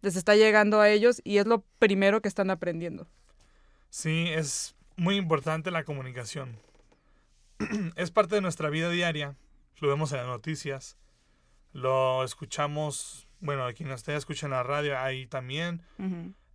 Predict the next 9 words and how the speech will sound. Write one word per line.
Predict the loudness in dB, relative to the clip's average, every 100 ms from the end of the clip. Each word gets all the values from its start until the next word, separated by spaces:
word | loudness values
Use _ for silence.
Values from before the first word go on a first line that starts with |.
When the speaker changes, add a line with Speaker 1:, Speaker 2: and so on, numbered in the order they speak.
| _
Speaker 2:
Es | -4 -2 -4 -8 -10 _ _ _ _
importantísima. | -6 -2 -2 0 -4 -4 -4 -4 -6
Entonces, | -4 -4 -2 -4 -4 -14 _ _ _ _ _ _
al | 0 2
ser | 2 0
un | 0
tema | 2 2 4 -2 -4 _ _ _ _
tan | -4 -2 0 -4 -6 -10 -12
global | -2 0 2 0 0 -4